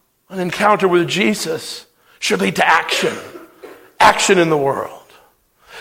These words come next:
Because, friends, most people in our world, you and me included, we don't live on that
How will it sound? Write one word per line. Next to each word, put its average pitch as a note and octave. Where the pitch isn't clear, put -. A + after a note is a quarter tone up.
Because, A#3+
friends, B3+
most C#4
people B3+
in A3+
our A3
world, A3
you C4
and B3+
me B3
included, A3
we G#3
don't A#3+
live A3+
on -
that -